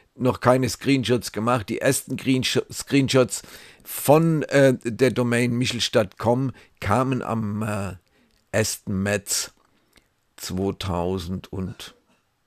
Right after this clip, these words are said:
So sah das damals aus und so hab ich damals versucht,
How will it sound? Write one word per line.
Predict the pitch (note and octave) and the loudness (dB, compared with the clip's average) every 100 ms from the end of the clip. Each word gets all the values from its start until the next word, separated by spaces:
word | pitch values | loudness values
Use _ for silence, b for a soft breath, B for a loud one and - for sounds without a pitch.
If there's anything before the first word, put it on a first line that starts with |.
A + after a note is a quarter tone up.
| _ F2+ E2+ D2 - - _ - | _ -4 -4 -4 -8 -12 _ -8
So | G#2 | -4
sah | G#2 A2 A#2 | 0 0 0
das | G#2+ - | 0 2
damals | A#2+ A#2 G2+ | 2 2 -2
aus | - F3 G3+ B B B B | 6 8 8 B B B B
und | - G#2+ | -4 2
so | C3+ C3+ | 6 6
hab | C#3 | 4
ich | C3 | 0
damals | B2 A#2 B2 A2 | 0 0 0 -2
versucht, | A2 F#2+ B2+ - - | -2 -2 -4 -6 -14